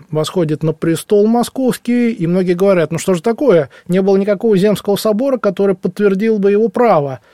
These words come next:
Но Василию Шуйскому-то оно не нужно, потому что он природный Рюрикович, последний Рюрикович на престоле российском. Многие забывают о том, что он Рюрикович, а он, между тем,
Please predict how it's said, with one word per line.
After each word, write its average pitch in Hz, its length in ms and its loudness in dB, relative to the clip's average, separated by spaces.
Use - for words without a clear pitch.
Но 170 100 -4
Василию 196 360 0
Шуйскому-то 180 540 0
оно 175 120 0
не 196 140 2
нужно, 175 540 0
потому 180 300 0
что - 180 0
он 190 120 2
природный 196 640 4
Рюрикович, 233 640 0
последний 185 600 0
Рюрикович 165 640 -2
на 190 280 2
престоле 208 840 2
российском. 240 880 0
Многие 196 380 4
забывают 180 640 2
о 214 60 -2
том, 233 180 0
что - 180 0
он 226 100 4
Рюрикович, 233 640 0
а 175 140 -2
он, 269 260 0
между 202 300 0
тем, 220 340 0